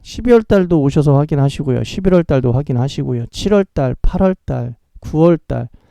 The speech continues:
다 와서 확인하시면 됩니다. 에이, 요새 장이 좋아서, 음, 수익이잖아요. 맞아요. 그, 그런, 그런, 어, 경우도 많죠.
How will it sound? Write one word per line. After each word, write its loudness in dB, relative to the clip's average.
다 -2
와서 2
확인하시면 -2
됩니다. -4
에이, 4
요새 4
장이 0
좋아서, 0
음, -2
수익이잖아요. 2
맞아요. 0
그, -20
그런, 4
그런, 2
어, -2
경우도 2
많죠. -2